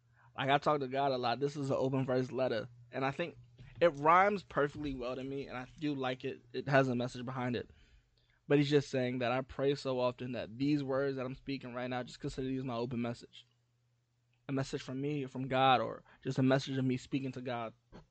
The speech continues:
through this music. That's just, that's the point that I think, even if you're religious or you're not religious, that line right there of that connection with something, or that connection of just deep down desire.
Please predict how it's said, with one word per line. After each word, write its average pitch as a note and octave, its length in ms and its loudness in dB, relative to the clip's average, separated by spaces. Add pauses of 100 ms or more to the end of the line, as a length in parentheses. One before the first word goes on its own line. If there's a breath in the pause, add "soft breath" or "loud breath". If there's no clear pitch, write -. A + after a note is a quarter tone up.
(160)
through C3 140 -6
this B2+ 140 -6
music. A#2 400 -10 (1160)
That's B2+ 200 -4
just, C3 260 -8 (240)
that's C#3+ 360 6
the D3+ 120 8
point C3+ 420 -2
that B2 300 0
I C3 100 -2
think, B2+ 500 -6 (1000)
even D#3+ 220 2
if D3 120 0
you're C#3 140 2
religious B2 380 0
or A#2+ 60 -2
you're G#2 140 -4
not A2 180 -2
religious, F2+ 400 -8 (160)
that C3+ 280 12
line C3 280 4
right B2 160 4
there A#2 200 2
of A#2 260 -4
that B2 180 6
connection A#2+ 540 4
with - 180 -4
something, B2 600 0 (1000 soft breath)
or A#2+ 340 6 (600)
that D3+ 180 8
connection C#3 480 0
of A2+ 200 -6
just B2+ 360 -6
deep B2 260 -2
down B2 300 -4
desire. F#2+ 600 -6